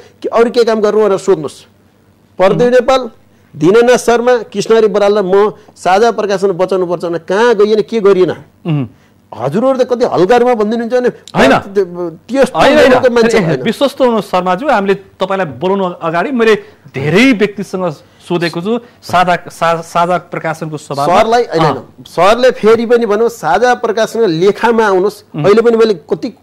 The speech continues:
Speaker 1: खुलमखुला हजुरलाई भन्यो भने
Speaker 2: उम्।
Speaker 1: वेबसाइट खोल्नु त कुन संस्थाले वेबसाइटमा
Speaker 2: उम्।
Speaker 1: हिसाब हालेको छ?
Speaker 2: अह।
Speaker 1: जसले वेबसाइटमा हिसाब हालेको छ त्यसले त्यसो गर्छ। एउटा कुरा हामी फेरि अहिले कसरी कुरा गरिरहेको छौँ हजुर र म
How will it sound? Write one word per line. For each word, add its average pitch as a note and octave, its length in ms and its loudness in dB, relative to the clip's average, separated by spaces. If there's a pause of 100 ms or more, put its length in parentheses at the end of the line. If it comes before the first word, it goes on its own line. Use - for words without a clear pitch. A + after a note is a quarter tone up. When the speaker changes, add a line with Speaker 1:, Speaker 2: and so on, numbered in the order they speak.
(140)
Speaker 1:
खुलमखुला A3+ 500 2
हजुरलाई F#3 240 2
भन्यो F#3 200 0
भने F3 120 -4
Speaker 2:
उम्। F3+ 200 -4
Speaker 1:
वेबसाइट A#3 300 2
खोल्नु G3 280 2
त G3+ 40 -20
कुन A#3+ 120 -4
संस्थाले G3+ 340 -2
वेबसाइटमा F3+ 360 0
Speaker 2:
उम्। D3 80 -4
Speaker 1:
हिसाब E3+ 200 -2
हालेको D3 200 -2
छ? D3 100 -12 (200)
Speaker 2:
अह। C#3 220 -6 (340)
Speaker 1:
जसले F3+ 380 2
वेबसाइटमा A3+ 460 0
हिसाब F#3+ 260 -2
हालेको F#3 200 2
छ F3+ 40 -8
त्यसले G3 220 -4
त्यसो F3+ 180 -6
गर्छ। F#3 160 -6 (400)
एउटा A#3+ 220 2
कुरा A#3 160 2
हामी B2+ 300 -4
फेरि A#3 180 -2
अहिले A#3 300 -6
कसरी B3+ 220 -4
कुरा A#3 280 -4
गरिरहेको G#3+ 360 0
छौँ G3+ 120 -2
हजुर F#3 160 -2
र G3+ 40 0
म G3+ 340 -2